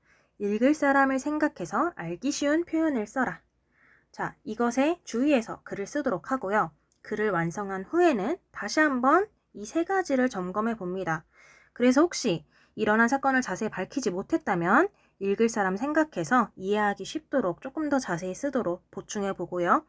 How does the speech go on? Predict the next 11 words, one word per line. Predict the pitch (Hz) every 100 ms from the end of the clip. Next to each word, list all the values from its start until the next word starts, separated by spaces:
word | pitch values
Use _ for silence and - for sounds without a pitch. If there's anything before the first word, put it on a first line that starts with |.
| _ _ _ _ _
나누려는 | 190 208 285 320 320
마음이 | 269 190 196 208
잘 | 208 175
표현되지 | - 311 330 294 247 240
않은 | 165 226
것 | 277
같다면 | 262 - 160 170 254 392 - _ _
그 | _ 190
마음들 | 180 180 196 208 214
자세하게 | - 165 247 233 202 226 311 -
나타냅니다. | 160 - 254 202 165 156